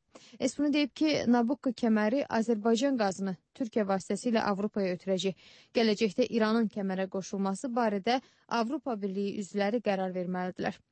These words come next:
Bu isə İranda siyasi vəziyyətdən asılı olacaq. Avropa Birliyi rəsmisi belə deyib. Nabucco kəməri iki min on bir,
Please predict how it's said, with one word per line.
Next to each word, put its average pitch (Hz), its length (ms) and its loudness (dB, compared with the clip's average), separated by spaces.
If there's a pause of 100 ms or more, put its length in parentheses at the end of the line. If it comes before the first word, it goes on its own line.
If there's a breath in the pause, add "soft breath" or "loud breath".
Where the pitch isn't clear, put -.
(160)
Bu 269 120 0
isə 320 160 0
İranda 214 320 2
siyasi 196 400 -2
vəziyyətdən 190 580 0
asılı 180 260 -4
olacaq. 170 340 -6 (400 soft breath)
Avropa 196 440 -2
Birliyi 180 300 -2
rəsmisi 185 400 -4
belə 180 240 -2
deyib. 185 240 -4 (320)
Nabucco 214 360 0
kəməri 202 480 0
iki - 220 -4
min 202 160 0
on 220 220 -2 (200)
bir, 262 360 -2